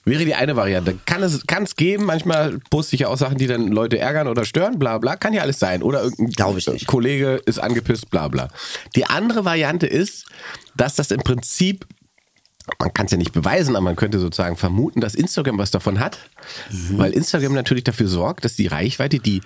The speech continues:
Speaker 1: generische, die
Speaker 2: Mhm.
Speaker 1: echte Reichweite jetzt runter ist bei mir.
Speaker 2: Ja.
Speaker 1: Und wann immer ich jetzt sozusagen Menschen außerhalb meiner Bubble erreichen möchte,
Speaker 2: Mhm, mhm.
Speaker 1: muss ich Geld ausgeben dafür.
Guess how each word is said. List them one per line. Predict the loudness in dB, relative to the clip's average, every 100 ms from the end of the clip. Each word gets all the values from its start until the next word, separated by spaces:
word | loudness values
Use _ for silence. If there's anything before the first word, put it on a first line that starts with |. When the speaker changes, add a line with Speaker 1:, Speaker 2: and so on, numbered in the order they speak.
| -10 _ -2
Speaker 1:
generische, | 0 2 2 2 2
die | 2
Speaker 2:
Mhm. | 2
Speaker 1:
echte | 2 2 2
Reichweite | 2 2 -2 0 -2 -2 -4
jetzt | -2 0 -2 0
runter | 0 2
ist | 0 0
bei |
mir. | 2 2 0 0
Speaker 2:
Ja. | 0 2 0
Speaker 1:
Und | 0
wann | 2
immer | 2 0
ich | 0
jetzt | 0
sozusagen | -2 -2 0 0
Menschen | 0 -2
außerhalb | -2 0 0 -2 0
meiner | -2 0
Bubble | 0 -2 -2
erreichen | -4 -2 0
möchte, | 0 2 2
Speaker 2:
Mhm, | 0 0
mhm. | -2 0 -4 -6 0
Speaker 1:
muss | 0 2
ich | 0
Geld | 0 0
ausgeben | 0 0 0
dafür. | -2 -2 -4 -4